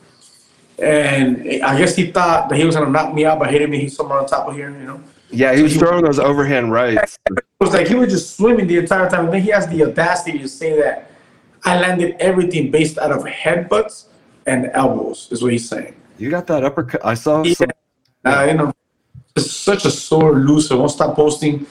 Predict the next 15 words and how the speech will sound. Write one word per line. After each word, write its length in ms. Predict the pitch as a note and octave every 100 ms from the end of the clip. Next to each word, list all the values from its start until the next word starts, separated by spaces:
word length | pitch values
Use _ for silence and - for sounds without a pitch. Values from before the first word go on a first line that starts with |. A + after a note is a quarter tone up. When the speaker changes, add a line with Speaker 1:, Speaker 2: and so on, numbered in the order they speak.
| - _ _ _ _
Speaker 1:
you 100 | -
know, 140 | D3 -
how 200 | C3+ C#3+
I 120 | C3
cheated 400 | - - D#3 C#3+
with 200 | B2 A#2+ D3+
that, 340 | D3 C3+ C3+
how 140 | C3+ A#2+
I 60 |
cheated 320 | - C#3 B2 A2+
with 160 | -
steroids, 380 | D3 C#3+ C3 B2+
how 120 | B2+ A#2+
I 60 |
che-, 200 | A#2+ -